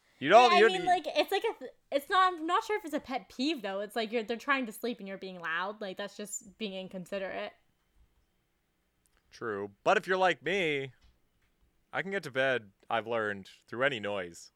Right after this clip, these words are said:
Speaker 1: So
Speaker 2: Same. I just need to have, like, something to kinda block it. Like, I just need, like, another pillow or, like, something.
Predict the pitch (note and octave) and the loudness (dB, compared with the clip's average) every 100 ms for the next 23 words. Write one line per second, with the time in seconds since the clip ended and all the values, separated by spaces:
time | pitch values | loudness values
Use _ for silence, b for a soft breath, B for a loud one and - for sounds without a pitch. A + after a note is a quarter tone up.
0 | _ - G#2+ G2 F2+ - D4+ D4 D#4 A3 | _ -8 -4 -4 -6 -2 2 2 2 -4
1 | b _ - B3+ D4+ E4 F#4+ F4+ G4+ G4 | b _ 0 2 2 -4 -8 -2 4 4
2 | G4+ D#4+ - - G#3 G#3+ D4 D4+ E4+ F4+ | 4 -4 -8 -6 -6 -6 -4 -4 -4 -8
3 | - C#4+ C4+ A3+ A3 G3 F#3 F#3+ - D4+ | -8 -6 -6 -6 -8 -6 -2 -2 0 2
4 | F4+ - - A3 G3 F#3+ - G#3 A3 - | 2 0 -4 -4 -4 -6 -6 -4 -4 -4
5 | C4 A3+ G#3+ G#3 G3 F#3+ - F4+ F4 E4+ | -4 -4 -4 -6 -8 -10 -4 0 2 2
6 | E4 E4 E4+ E4 B B B - A#3 A3+ | 2 0 -2 -6 B B B -6 -4 -4
7 | G#3 - G#3+ - E3 | -6 -8 -12 -10 -16